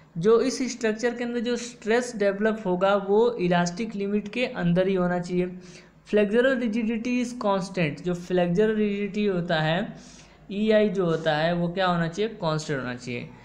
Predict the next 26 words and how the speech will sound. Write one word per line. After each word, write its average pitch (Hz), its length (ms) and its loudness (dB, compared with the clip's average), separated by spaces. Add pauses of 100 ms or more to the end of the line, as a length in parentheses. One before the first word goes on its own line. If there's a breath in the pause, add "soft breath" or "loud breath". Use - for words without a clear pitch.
(300 loud breath)
Material 214 600 2
is 262 200 0 (120)
isotropic, 208 760 0 (140)
ये 170 120 -2
जो 190 140 0
material 185 520 0
है, 208 60 4
जिस 202 220 -2
material 190 460 -2
से 214 180 -2
कॉलम 190 460 2
बनाया 170 460 2
गया 170 320 0
है, 180 180 2
आरसीसी 156 600 -4
material 175 520 -2
हो 185 160 2
या 165 160 2
कोई 156 220 -2
भी 175 100 0
material 170 480 -2
हो, 170 100 2 (540 loud breath)
वो 170 140 2
उसके 202 440 0
अंदर 208 200 2
material 190 440 -2